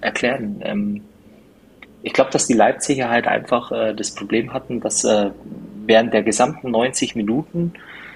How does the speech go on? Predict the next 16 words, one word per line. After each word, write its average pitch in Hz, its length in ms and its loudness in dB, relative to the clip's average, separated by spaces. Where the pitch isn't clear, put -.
immer 143 240 6
wenn 127 140 4
man 123 160 2
eigentlich, 113 440 -2
äh, 110 240 8
kurz - 320 4
davor 135 380 4
war, 135 120 6
so 120 140 0
ein 110 100 0
bisschen 143 300 2
Oberwasser 135 840 4
auch, - 380 2
äh, 120 200 2
zu - 140 -6
bekommen, 131 440 -4